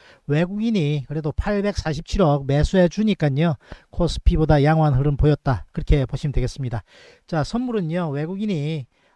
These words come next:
아, 오늘 마이너스권, 아, 매도 이천육백육십억, 아, 이천육백육십 개 매도한 그런 상황입니다.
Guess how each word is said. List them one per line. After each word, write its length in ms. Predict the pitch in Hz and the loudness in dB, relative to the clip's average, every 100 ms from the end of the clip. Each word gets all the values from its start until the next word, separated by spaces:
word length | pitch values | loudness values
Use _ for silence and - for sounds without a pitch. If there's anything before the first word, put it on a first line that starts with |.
| - | -16
아, 400 | 123 120 117 120 | -12 -8 -8 -10
오늘 320 | 175 175 135 - _ _ - | -8 -6 -6 -10 _ _ -16
마이너스권, 960 | 120 120 165 214 - - 143 139 131 - _ _ - | -10 -6 -4 -6 -6 -6 -4 -4 -8 -12 _ _ -12
아, 400 | 123 113 110 110 | -8 -6 -6 -8
매도 440 | 113 127 143 190 - _ _ _ _ | -4 -2 4 4 4 _ _ _ _
이천육백육십억, 1300 | - 131 - 175 160 165 180 160 175 - 180 143 120 _ _ - | -14 0 2 4 2 4 4 4 -2 -4 0 0 -2 _ _ -12
아, 80 | 127 | -8
이천육백육십 1000 | 131 170 160 165 - 156 135 160 - - | 2 2 4 6 6 6 4 0 -2 0
개 280 | 165 135 | 2 2
매도한 540 | 127 123 143 165 165 135 _ _ _ | -2 -4 -2 0 -2 -4 _ _ _
그런 160 | 214 208 | -6 0
상황입니다. 600 | 175 156 135 117 135 | 0 0 -6 -8 -8